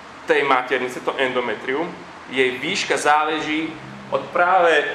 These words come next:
toho telieska, ktoré vznikne vtedy, keď sa vajíčko vyplaví. Dáva zmysel?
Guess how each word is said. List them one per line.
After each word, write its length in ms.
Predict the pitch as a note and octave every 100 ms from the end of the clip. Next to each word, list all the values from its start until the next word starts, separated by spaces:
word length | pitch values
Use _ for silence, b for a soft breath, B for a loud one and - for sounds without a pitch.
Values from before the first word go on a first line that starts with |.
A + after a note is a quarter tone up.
| -
toho 320 | - A3 A#3 -
telieska, 720 | D3+ C3 B2+ - C3 C3+ F#3+ -
ktoré 240 | - E3+ D#3
vznikne 720 | D3+ G3 G3 G3 F#3 G3+ - -
vtedy, 280 | - F#3+ F#3
keď 240 | F#3 -
sa 20 | C#3+
vajíčko 400 | D3+ E3 E3 F#3
vyplaví. 480 | F#3 G#3+ F#3 B2+ G#2 - - - - - - - - - - - - -
Dáva 240 | A#2 B2
zmysel? 320 | G#3 G#3 C3